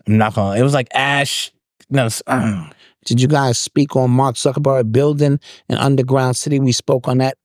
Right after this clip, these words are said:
Speaker 1: We definitely
Speaker 2: before.
Speaker 1: spoke on that.
Speaker 2: Thank you for, uh, reminding us. Do you think Trump is the best vote for president? No.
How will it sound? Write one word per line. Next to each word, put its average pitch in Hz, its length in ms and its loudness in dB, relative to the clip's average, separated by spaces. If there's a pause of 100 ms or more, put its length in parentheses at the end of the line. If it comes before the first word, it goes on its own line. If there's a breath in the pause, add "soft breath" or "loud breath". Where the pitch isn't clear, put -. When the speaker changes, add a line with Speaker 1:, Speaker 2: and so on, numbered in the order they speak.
Speaker 1:
We 98 80 0
definitely 110 260 2
Speaker 2:
before. 80 120 2
Speaker 1:
spoke 98 140 -2
on 90 80 2
that. 87 240 0 (400 soft breath)
Speaker 2:
Thank 110 260 -2
you 123 100 2
for, 120 260 -2
uh, 117 380 0 (680)
reminding 117 680 4
us. 156 300 -2 (320 soft breath)
Do - 100 0
you 120 180 4
think 127 300 0
Trump 135 380 -4 (380)
is - 160 -2
the 113 100 0
best 123 560 -2 (960)
vote 131 320 -2
for - 160 -4
president? 139 560 -2
No. 120 380 4